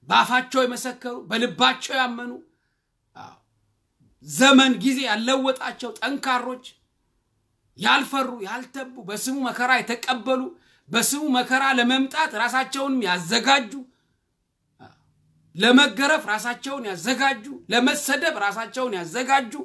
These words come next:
እያለ ነው። በግራ ያሉት ደግሞ ጉድለታቸው በፍየል ገበና ከማ-፣ በማትመስለዋ፣ በማትሸፍነዋ፣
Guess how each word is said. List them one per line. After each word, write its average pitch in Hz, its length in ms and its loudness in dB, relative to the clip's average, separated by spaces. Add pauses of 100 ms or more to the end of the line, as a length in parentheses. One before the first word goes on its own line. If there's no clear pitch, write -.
እያለ 254 320 -12
ነው። - 160 -20 (680)
በግራ 165 280 -6
ያሉት 190 360 -6
ደግሞ 269 300 -8
ጉድለታቸው 349 640 0 (1120)
በፍየል 175 520 -6
ገበና 208 420 0
ከማ-፣ 202 360 -6
በማትመስለዋ፣ 185 880 -8 (800)
በማትሸፍነዋ፣ 185 840 -4